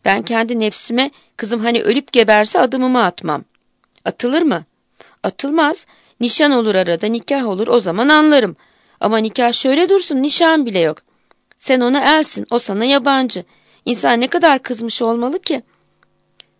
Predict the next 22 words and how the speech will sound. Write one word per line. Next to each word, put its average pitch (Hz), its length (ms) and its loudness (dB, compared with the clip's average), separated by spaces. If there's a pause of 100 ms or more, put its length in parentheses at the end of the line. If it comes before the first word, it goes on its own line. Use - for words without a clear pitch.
(540)
Durun, 262 300 -6
durun, 254 260 -4
aklıma 233 420 -6
başka 240 300 -2
şey 202 240 -4
geldi. 165 460 -4 (720)
Ya 233 160 -8
oğlan 220 360 -4
şehirde 208 460 -8
kızın 208 300 -10
evine 208 300 -4
yanladıysa? 185 840 -6 (1400)
Bakıştılar. 220 720 -6 (420)
Neden 226 260 -2
olmasındı? 175 640 -8
Yanlar 180 460 -2
yanlardı. 311 640 -2 (880)
Kız, 180 220 -10
"Vallahi 208 340 0
aklınla 240 460 -2
çok 262 320 -6
yaşa. 190 340 -4